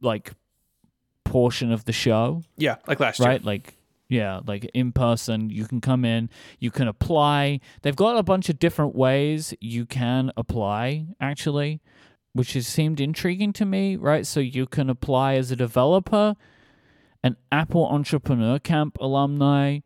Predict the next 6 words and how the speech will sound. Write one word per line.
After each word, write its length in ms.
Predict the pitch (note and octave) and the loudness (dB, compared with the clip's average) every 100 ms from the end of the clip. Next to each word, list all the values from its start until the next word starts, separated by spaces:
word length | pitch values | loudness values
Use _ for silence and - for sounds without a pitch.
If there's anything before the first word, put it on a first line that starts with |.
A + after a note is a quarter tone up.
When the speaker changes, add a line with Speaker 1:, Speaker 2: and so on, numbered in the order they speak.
| _ _ | _ _
Speaker 1:
Swift 720 | - - C3+ C3+ D#3+ - - | -8 -2 2 2 2 -6 -8
Student 640 | - - C3 A#2+ D3+ C3+ - _ - | -8 0 0 2 -2 -6 -10 _ -4
Challenge, 840 | - C3+ C#3+ D3 D3 D3 - - _ _ _ _ _ | 0 2 2 0 -2 -6 -10 -18 _ _ _ _ _
or 400 | A#2 A#2 A#2 A#2 - | 4 6 6 2 0
Apple 320 | C3 C3 C#3 | -2 0 0
Developer 640 | B2+ B2+ B2+ B2 B2 C3 | 0 2 2 2 2 0